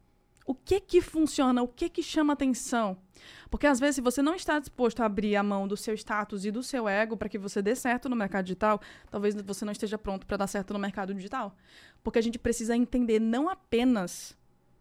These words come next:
o que a outra, as outras pessoas querem ouvir, nós precisamos entender o que funciona. Então, às vezes, o que funciona,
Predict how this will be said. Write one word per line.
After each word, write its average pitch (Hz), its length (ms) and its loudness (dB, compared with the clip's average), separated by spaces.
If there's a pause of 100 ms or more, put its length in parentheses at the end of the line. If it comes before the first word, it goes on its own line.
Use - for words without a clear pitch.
(460)
o 220 120 -2
que - 260 -6 (100)
a 226 200 8
outra, 269 340 6
as 220 220 4
outras 254 240 2
pessoas 233 360 -2
querem 233 480 2
ouvir, 196 320 2
nós 196 160 0
precisamos 202 460 -4
entender 208 300 -2
o - 20 -2
que - 120 -16
funciona. 175 580 -10 (1080)
Então, 202 220 4
às 214 100 4
vezes, 240 200 6
o 254 60 -2
que 285 120 0
funciona, 247 800 2